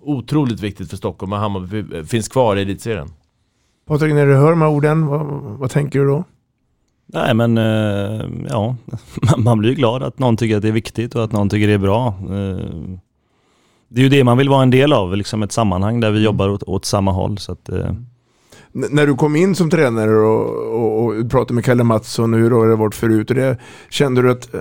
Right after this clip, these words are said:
Speaker 2: här kanske vi inte ska göra s-, större förändringar? Eller, eller, eller var det så att du ville vända på spelet fullständigt?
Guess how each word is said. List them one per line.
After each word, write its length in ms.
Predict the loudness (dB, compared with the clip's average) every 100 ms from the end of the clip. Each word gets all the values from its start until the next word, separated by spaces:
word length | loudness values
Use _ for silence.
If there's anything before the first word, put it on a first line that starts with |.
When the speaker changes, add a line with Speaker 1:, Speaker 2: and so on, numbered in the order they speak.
| -4
Speaker 2:
här 160 | 0 2
kanske 240 | 0 0
vi 60 | -2
inte 160 | -4 -4
ska 120 | -2
göra 100 | -2
s-, 300 | -4 -10 -6
större 200 | -2 -2
förändringar? 580 | 0 0 2 0 -2 -2
Eller, 240 | 0 0 0
eller, 360 | 0 0 -2 -10 -20 _ _
eller 200 | -2 0
var 220 | 2 2 2
det 60 |
så 120 | 0
att 100 | -2
du 80 | 0
ville 480 | 0 2 2 0 -2 -6 -6
vända 360 | -2 0 0 -2
på 460 | -2 -2 0 -2 -6 -12 -16 -18 -20 -20
spelet 640 | -12 -2 -2 -2 -6 -18 -20 _ _ _
fullständigt? 600 | -6 -4 -2 -2 -6 -12